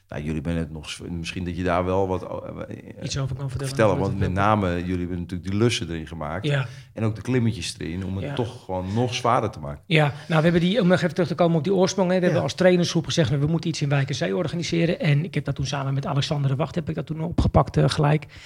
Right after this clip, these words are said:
Speaker 2: En, ehm, en toen hebben we gelijk tegen elkaar gezegd, we moeten wel iets doen wat past in Wijk aan Zee.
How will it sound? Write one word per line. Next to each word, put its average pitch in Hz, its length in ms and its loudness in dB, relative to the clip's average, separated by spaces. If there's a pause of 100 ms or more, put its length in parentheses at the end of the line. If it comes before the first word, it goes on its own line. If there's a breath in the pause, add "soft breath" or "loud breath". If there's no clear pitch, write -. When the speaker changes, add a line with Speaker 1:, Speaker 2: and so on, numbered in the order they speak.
(220 loud breath)
Speaker 2:
En, 151 180 10
ehm, 151 280 10 (120)
en 175 200 4
toen 151 120 4
hebben 151 180 8
we - 60 0
gelijk 165 200 4
tegen 170 140 2
elkaar 165 220 2
gezegd, - 200 0
we 160 80 4
moeten 160 240 0
wel 185 120 2
iets 160 140 0
doen 160 140 0
wat 139 160 -2
past 135 200 0
in 165 80 0
Wijk 143 220 0
aan 135 80 0
Zee. 175 320 -2